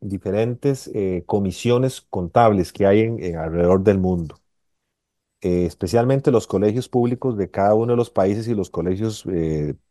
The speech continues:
eh, contables son los que, eh, reciben, eh, es-, esa información y se analiza, ¿verdad? Y se, y por eso es que se ll-, se le llama un,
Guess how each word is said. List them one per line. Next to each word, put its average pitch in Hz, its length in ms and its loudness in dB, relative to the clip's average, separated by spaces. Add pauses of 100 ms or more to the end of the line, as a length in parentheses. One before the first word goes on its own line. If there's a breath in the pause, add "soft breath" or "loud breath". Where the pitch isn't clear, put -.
(180)
eh, 76 320 -6 (180)
contables 95 680 4 (460 soft breath)
son 123 440 4
los 123 260 4
que, 110 680 2
eh, 87 80 -4
reciben, 107 720 0 (680)
eh, 87 440 -2
es-, 101 120 -2
esa 101 280 -2
información 110 840 2 (560)
y 110 140 -2
se 120 160 -2
analiza, 104 640 -2
¿verdad? 80 320 -12
Y 98 120 -2
se, 104 400 4
y 87 340 0 (540)
por 95 160 4
eso 104 80 4
es 110 80 -6
que 117 80 -4
se 107 160 -2
ll-, 98 120 0
se 98 140 -4
le 90 100 0
llama 107 360 4
un, 110 360 4